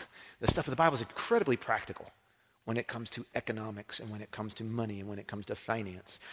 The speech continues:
The first question to ask yourself is, "What is my budget?" I'm gonna go the whole way back to Leviticus.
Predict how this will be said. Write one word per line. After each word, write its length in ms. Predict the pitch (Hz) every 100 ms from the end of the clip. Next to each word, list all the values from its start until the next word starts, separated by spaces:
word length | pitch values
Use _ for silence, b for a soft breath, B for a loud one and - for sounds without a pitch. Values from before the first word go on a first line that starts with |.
| B
The 80 |
first 240 | - 247 -
question 240 | 254 226
to 60 | 185
ask 160 | 208
yourself 240 | 208 185 165
is, 100 | 135
"What 140 | 170
is 60 | 160
my 160 | 160
budget?" 500 | 151 160 127 113 - - b b b b
I'm 120 | 196
gonna 100 | 262
go 140 | 262 240
the 100 | 196
whole 180 | 240 254
way 140 | 247
back 280 | 233 220 214
to 100 | 220
Leviticus. 680 | 196 165 175 190 139 123